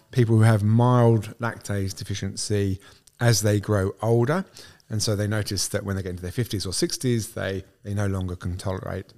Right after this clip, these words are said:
milk or milk products, um, to the extent they used to be able to. And as, as we said before, there is a definitely a geographical, also ethnic difference. So, so that may be more pronounced in people from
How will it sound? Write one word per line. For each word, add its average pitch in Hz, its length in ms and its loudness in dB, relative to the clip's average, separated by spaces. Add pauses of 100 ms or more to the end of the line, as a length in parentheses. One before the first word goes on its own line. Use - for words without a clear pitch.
milk 101 400 -10
or 92 120 -14
milk 101 300 -10
products, - 560 0 (460)
um, 90 100 -14
to 98 120 -10
the 95 80 -6
extent 101 340 -6
they 95 120 -4
used 107 280 -2
to 92 60 -10
be 95 80 -6
able 92 220 -8
to. 90 240 -6 (320)
And 139 240 2
as, 135 180 4
as 135 200 0
we 117 60 6
said 101 200 0
before, 107 320 -2
there 92 220 -2
is 90 160 -4
a 90 40 -8
definitely 90 600 -4 (400)
a 90 60 -10
geographical, 101 720 -2
also 104 300 -4
ethnic 104 400 -4
difference. 101 440 -2
So, 92 260 -6 (340)
so 98 180 -4
that 104 220 -2
may 98 120 -4
be 90 100 -4
more 98 200 0
pronounced 101 380 -2
in - 60 -6
people 92 260 -6
from 90 400 -10